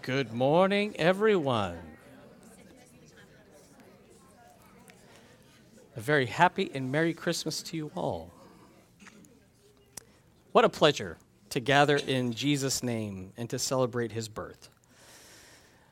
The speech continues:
Um, we're gonna be in Luke chapter two, if you want to turn there, and let's pray.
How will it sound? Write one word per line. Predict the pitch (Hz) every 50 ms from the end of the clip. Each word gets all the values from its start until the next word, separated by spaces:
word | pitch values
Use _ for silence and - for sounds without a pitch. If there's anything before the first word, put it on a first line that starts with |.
| _ _ _ - -
Um, | 98 95 92 90 85 85 82 82 90 - 147
we're | 165 170
gonna | 180 180 160
be | 139 139 139
in | 135 123 117
Luke | 139 143 143 -
chapter | - 143 131 - - 120
two, | - - - 156 180
if | 190 185 -
you | 110
want | 101 104 95
to | 95
turn | - - - - 175 180 175 113
there, | 87 78 76 95 147 185 - - _ _ _ _ _ _ _ _ _ _ _ _ - - -
and | 131 127 131 127
let's | 165 202 196 -
pray. | - - - - 110 139 131 90 - - -